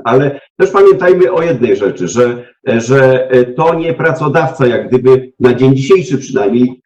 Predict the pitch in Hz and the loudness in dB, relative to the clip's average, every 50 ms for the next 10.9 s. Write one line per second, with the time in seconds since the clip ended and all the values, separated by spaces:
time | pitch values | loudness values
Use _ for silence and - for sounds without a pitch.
0 | _ _ - 110 113 117 117 117 123 120 117 117 120 123 120 117 123 139 135 135 | _ _ -8 -6 -4 -2 -2 -2 0 0 0 -2 0 0 0 2 2 2 2 0
1 | 135 131 131 135 131 - - - - 131 123 120 117 117 113 113 113 - 147 135 | 0 0 0 0 -2 -2 -6 -4 0 0 0 0 0 -2 -2 -4 -4 -2 -2 -2
2 | - - 139 127 143 - - - - - 110 - - 143 151 185 190 - - - | 0 -2 0 0 0 -2 -2 -4 -6 -6 -10 -8 -4 -4 -2 -2 -4 -2 -2 0
3 | - 135 123 123 - - - _ _ 127 120 127 127 135 131 - - 160 147 131 | 2 2 2 2 -2 -10 -16 _ _ -2 0 2 2 2 0 -2 -4 -4 -4 -4
4 | - 143 135 131 127 135 127 123 127 127 127 143 160 165 143 - - 131 123 117 | 0 2 2 2 4 4 4 6 6 6 6 4 2 0 -6 -6 -2 0 0 0
5 | 104 95 - - _ _ - 98 123 135 135 135 151 165 160 147 127 123 117 - | 0 -4 -10 -14 _ _ -6 -2 0 2 2 2 0 0 0 -2 -2 -2 -4 -4
6 | - - - _ _ - 143 139 131 127 - - - _ _ - 104 104 110 104 | -6 -10 -16 _ _ 0 2 2 2 2 0 -6 -16 _ _ -8 -6 -4 -4 -4
7 | - - - 143 139 139 160 165 147 135 123 123 - 123 117 - 120 123 - 147 | -6 -4 0 0 2 2 2 0 2 0 0 -2 -2 -6 -6 -6 -8 -4 0 0
8 | 139 123 123 127 127 123 123 117 113 110 107 107 - - _ _ - 120 117 120 | 0 2 2 0 -2 -2 -4 -4 -2 -2 -4 -4 -8 -14 _ _ -2 -2 -2 -2
9 | 120 - 139 131 139 127 135 151 151 151 147 135 - 139 123 120 120 123 131 - | -2 -4 -2 -2 -2 -2 -2 -2 0 0 0 0 0 0 0 0 -2 -4 -6 -6
10 | - 113 113 113 113 113 113 113 214 - - 117 135 - 170 - - | -6 -4 -4 -4 -4 -6 -4 -4 -4 -4 -2 0 2 2 2 0 -2